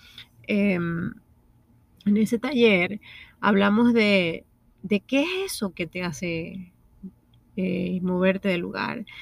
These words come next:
¿Cuáles son esas creencias que tú tienes? ¿Cómo es la mentalidad que tú necesitas? Pero hasta tanto tu mente no afiance la información y no reconozca el valor ahí,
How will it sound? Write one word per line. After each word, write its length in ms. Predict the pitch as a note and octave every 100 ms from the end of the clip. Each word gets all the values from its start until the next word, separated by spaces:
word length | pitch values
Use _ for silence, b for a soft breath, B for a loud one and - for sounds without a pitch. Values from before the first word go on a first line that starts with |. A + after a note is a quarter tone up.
| B B B
¿Cuáles 260 | A3+ C4+ D4+
son 140 | F4+
esas 260 | E4 D#4 C#4
creencias 460 | G#3 G#3+ A#3 A#3
que 160 | - F3
tú 140 | E3+
tienes? 460 | - - - - G#3+
¿Cómo 260 | - B3+ C#4
es 80 |
la 100 | D#4
mentalidad 640 | B3+ A#3 G#3+ F#3+ F3 G#3+ A3+
que 80 | F3+
tú 160 | F3+
necesitas? 640 | F3+ D#3 F#3+ - F#3+ - F#3
Pero 160 | G#3 G#3
hasta 260 | G3 G#3
tanto 540 | G3 - F4 G4+ - C4 B B B
tu 120 | - A3
mente 360 | A3+ A#3+ B3+
no 140 | B3 A#3+
afiance 640 | A#3 - C4 C4+ C4+ A#3
la 100 | A3
información 920 | F#3+ F#3 E3+ F3 D3+ G3 F#3 F#3+ F3 -
y 120 | G3
no 440 | G3+ G#3+ A#3+ B3+
reconozca 920 | A#3+ A3 A#3 - G3 A3 C#4 C4+ - F3
el 120 | F#3+ E3+
valor 340 | E3+ E3+ F3
ahí, 400 | F3 F#3 E3+